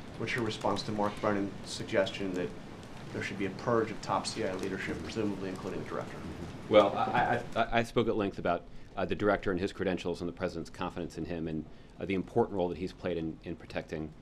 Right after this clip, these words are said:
Speaker 2: uh, the United States of America. The president continues to believe that, uh, the men and women of our intelligence community, uh, are dedicated professionals.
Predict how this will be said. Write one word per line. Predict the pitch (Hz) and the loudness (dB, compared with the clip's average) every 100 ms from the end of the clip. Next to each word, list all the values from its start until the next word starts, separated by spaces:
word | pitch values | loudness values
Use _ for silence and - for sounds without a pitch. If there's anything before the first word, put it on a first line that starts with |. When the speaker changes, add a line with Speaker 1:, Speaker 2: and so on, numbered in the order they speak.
| - - - | -18 -18 -8
Speaker 2:
uh, | 87 | -4
the | 85 | 0
United | 90 87 | 0 0
States | - 85 - | 0 -2 -2
of | |
America. | 76 80 76 85 | -6 -4 -4 -4
The | - | -2
president | 117 107 98 | 2 2 2
continues | 95 90 107 90 | -2 0 0 0
to | - | -2
believe | 87 87 85 | 0 0 0
that, | 87 - - - - - | -2 -4 -18 -20 -12 -2
uh, | 87 | 0
the | 85 | 2
men | 107 113 | 4 6
and | 110 | 4
women | 101 95 | 4 2
of | 87 | 2
our | 92 | 2
intelligence | 87 90 85 82 | 2 0 -2 -4
community, | - 82 78 73 76 - - - - | -6 -6 -4 -6 -8 -14 -16 -14 -6
uh, | 85 80 | -4 -2
are | 90 85 | -2 0
dedicated | 95 101 98 95 87 | 2 0 0 -2 -2
professionals. | 90 85 85 85 80 82 | -4 -4 -4 -6 -8 -10